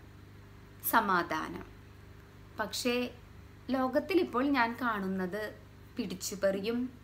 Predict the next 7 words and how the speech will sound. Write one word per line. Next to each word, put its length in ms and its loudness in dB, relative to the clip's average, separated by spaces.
കൊലപാതകവും 800 0
മാത്രമാണ്. 760 -2
എന്നെ 220 2
ആർക്കും 680 2
വേണ്ടെന്ന് 500 -2
തോന്നുന്നു. 560 -4
ഞാനിവിടെ 580 2